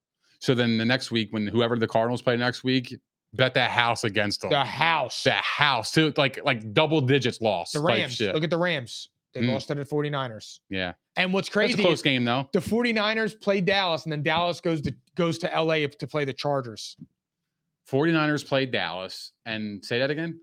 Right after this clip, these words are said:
Speaker 2: Then the Da-, then Dallas goes to L A to play the Chargers.
Speaker 1: Oh, that's a,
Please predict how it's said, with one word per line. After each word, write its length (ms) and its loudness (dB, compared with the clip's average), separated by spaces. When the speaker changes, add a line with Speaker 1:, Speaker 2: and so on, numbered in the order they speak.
Speaker 2:
Then 160 -2
the 80 -4
Da-, 300 0
then 180 -6
Dallas 320 0
goes 160 0
to 140 -6
L 180 -2
A 60 0
to 80 -4
play 160 -8
the 80 -10
Chargers. 600 -10
Speaker 1:
Oh, 340 -8
that's 120 -14
a, 40 -16